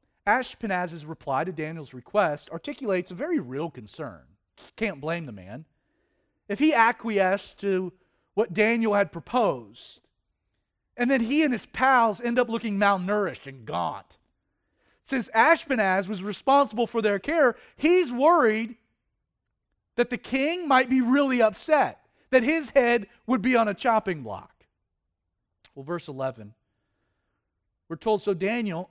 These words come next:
<clears throat> said to the steward, whom the chief of the eunuchs had set over Daniel,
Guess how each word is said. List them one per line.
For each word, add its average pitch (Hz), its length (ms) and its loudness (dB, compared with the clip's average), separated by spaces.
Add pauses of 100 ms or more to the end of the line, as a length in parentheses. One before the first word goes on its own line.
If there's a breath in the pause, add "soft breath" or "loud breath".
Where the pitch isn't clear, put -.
(120)
<clears throat> 214 140 -6
said 226 240 -6
to 214 80 -8
the 185 80 -8
steward, 180 680 -8 (840)
whom 233 100 -2
the 226 80 -2
chief 254 300 -6
of 226 80 -10
the 220 80 -6
eunuchs 196 340 -6
had 196 120 -12
set 190 180 -4
over 220 320 0
Daniel, 170 500 -6